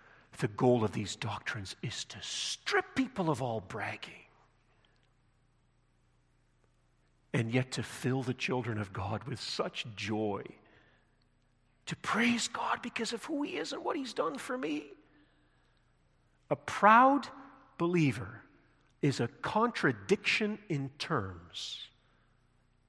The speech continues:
That's why Paul, who glories in these doctrines, calls himself the least of all the saints.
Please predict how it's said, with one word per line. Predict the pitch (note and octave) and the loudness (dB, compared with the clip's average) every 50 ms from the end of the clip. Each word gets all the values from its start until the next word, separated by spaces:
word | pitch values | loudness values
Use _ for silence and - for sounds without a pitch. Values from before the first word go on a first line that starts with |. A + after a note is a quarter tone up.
| _ _ _ _ _ _ _ _ _ _ _ - | _ _ _ _ _ _ _ _ _ _ _ -6
That's | D#3 C#3+ - - | -6 -4 -2 -2
why | A#2 G2+ | -2 -2
Paul, | - - - B2+ A#2 G#2+ | 0 2 2 4 4 2
who | G#2 A2+ G2+ G2 | 0 -4 -8 -6
glories | - B2 A2+ A2 B2 B2 A2+ G2+ G2 F#2+ G#2+ | -6 -4 -2 0 0 0 0 0 -2 -2 -4
in | G#2 G2 | -4 -4
these | G2 G2+ G2 | -4 -6 -6
doctrines, | F#2 - A#2 A2+ A#2+ - - C#3 B2+ - | -4 -2 -2 -2 -2 -4 -6 -8 -8 -8
calls | - - - C#4 A#3 - | -10 -12 -12 -12 -12 -12
himself | C4+ B3+ G3 - - D#3+ D3 C3+ - - | -10 -10 -8 -6 -6 -6 -6 -6 -6 -4
the | - D3 | -4 -4
least | C3+ C3+ D3 E3+ A#3 A#3+ - - - D#3+ | -2 -2 -4 -4 -4 -6 -6 -8 -8 -8
of | C#3+ C3+ | -8 -6
all | D#3 F#3+ G#3+ A#3+ | -6 -6 -6 -6
the | A#3+ A#3+ | -6 -8
saints. | - - - A3 G3+ - - - - - - - - | -8 -8 -6 -8 -8 -10 -12 -18 -20 -20 -20 -20 -20